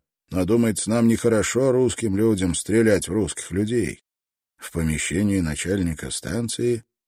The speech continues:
дежурил высокий, приветливый бородатый солдат с красной повязкой полкового комитета на рукаве.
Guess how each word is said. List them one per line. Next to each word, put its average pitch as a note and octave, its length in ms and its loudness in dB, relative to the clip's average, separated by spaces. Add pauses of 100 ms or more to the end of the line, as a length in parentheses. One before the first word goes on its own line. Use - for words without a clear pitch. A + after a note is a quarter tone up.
дежурил C#3+ 500 2
высокий, C3 480 0
приветливый A2+ 680 2
бородатый G#2 540 0
солдат G2 640 -2 (160)
с - 100 -10
красной E2+ 440 -6
повязкой F2 500 -6
полкового F2 520 -6
комитета F2 680 -6
на D2+ 140 -10
рукаве. C#2+ 500 -12